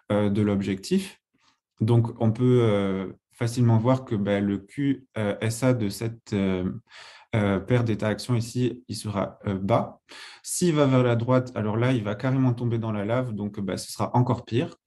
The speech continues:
S'il va vers la gauche, il va s'éloigner, euh, du but, euh, qui est d'aller vers la case verte. Donc, c'est pas la catastrophe, mais quand même, euh, ce sera pas optimal. Et ensuite, il peut décider aussi d'aller vers le bas. Et alors là, ben,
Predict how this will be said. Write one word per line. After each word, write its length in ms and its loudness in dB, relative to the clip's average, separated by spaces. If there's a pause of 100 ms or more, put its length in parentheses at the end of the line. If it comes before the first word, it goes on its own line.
(880)
S'il 400 2
va 240 4 (340)
vers 200 2
la 160 4
gauche, 340 2
il 100 -2
va 140 -2
s'éloigner, 800 0 (320)
euh, 180 0
du 280 -6
but, 520 -4
euh, 180 -2
qui 200 -2
est 180 0
d'aller 220 2
vers 240 0
la 100 -2
case 280 -6
verte. 280 0
Donc, 360 0 (500)
c'est 240 0
pas 180 2
la 120 4
catastrophe, 720 -2
mais 360 0
quand 140 -6
même, 320 0
euh, 480 -4
ce 160 -8
sera 240 -2
pas 260 4
optimal. 600 0 (400)
Et 100 6
ensuite, 360 2
il 60 -8
peut 140 -2
décider 380 -2
aussi 220 -4
d'aller 200 0
vers 200 -2
le 100 -2
bas. 320 -8
Et 80 -2
alors 180 -2
là, 180 4
ben, 220 0